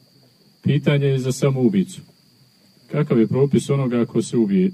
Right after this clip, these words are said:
A bu-, a, a klanjao je, bio je musliman inače, je li tako?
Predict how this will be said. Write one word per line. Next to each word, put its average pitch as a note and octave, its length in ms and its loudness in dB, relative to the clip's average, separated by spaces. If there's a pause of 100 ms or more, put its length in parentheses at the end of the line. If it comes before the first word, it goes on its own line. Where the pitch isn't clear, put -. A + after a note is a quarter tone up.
A A2+ 80 -2
bu-, C3+ 220 -6
a, C3 80 -4 (180)
a C#3 80 -2
klanjao B2+ 420 2
je, A2 160 2
bio C#3 240 -2
je A#2+ 60 2
musliman B2 420 0
inače, G#2+ 380 -2 (1000)
je A2 40 -10
li G2+ 60 -10
tako? A#2 320 -4